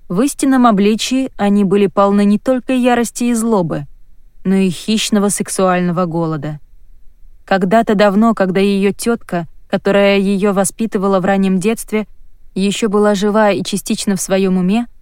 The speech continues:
она рассказывала, что дракайны могли заниматься любовью долгими часами. В любви они были ненасытны так же, как в жажде крови. Тётка рассказывала об этом с восторгом,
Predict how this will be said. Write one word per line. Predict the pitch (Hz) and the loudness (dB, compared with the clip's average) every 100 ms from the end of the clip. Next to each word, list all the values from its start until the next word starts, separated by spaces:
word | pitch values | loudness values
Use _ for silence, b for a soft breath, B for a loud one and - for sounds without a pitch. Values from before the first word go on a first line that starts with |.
| - - - - | -20 -20 -18 -4
она | 190 208 | 0 2
рассказывала, | 226 - 262 254 254 254 | 0 0 -2 0 2 0
что | 214 226 | 0 -2
дракайны | 190 196 - 196 202 226 233 226 - - - | 0 -2 0 0 2 2 2 0 -8 -20 -6
могли | 190 202 220 269 | -2 0 0 0
заниматься | 254 247 226 233 - | 2 4 4 2 0
любовью | 226 202 185 190 202 | 0 2 0 2 0
долгими | 170 196 269 226 214 208 | 2 0 2 0 2 2
часами. | - 202 - 180 165 156 156 - - - - - - - - - | 0 -4 -2 -2 -2 -6 -10 -18 -20 -20 -18 -20 -20 -20 -14 -8
В | 175 | -2
любви | 202 185 175 269 | 0 0 0 0
они | 285 269 254 | 2 2 2
были | 214 240 | 2 2
ненасытны | 240 220 214 202 233 220 208 | 4 4 2 0 -2 -2 -2
так | - 196 196 | 2 0 0
же, | 190 220 - | -4 -6 -2
как | 196 | -2
в | 170 | -2
жажде | 170 180 180 175 | -2 0 0 -4
крови. | 180 180 170 156 160 - - - - - - - - - | -4 -4 -4 -4 -10 -14 -20 -20 -20 -20 -20 -20 -20 -18
Тётка | - 214 214 220 | -2 -2 0 0
рассказывала | 220 - 220 220 208 208 202 | 0 2 0 2 0 2 4
об | 202 202 | 4 2
этом | 208 214 | 0 0
с | - | 0
восторгом, | 190 180 - 208 226 185 151 | -2 -2 -2 0 0 -2 -6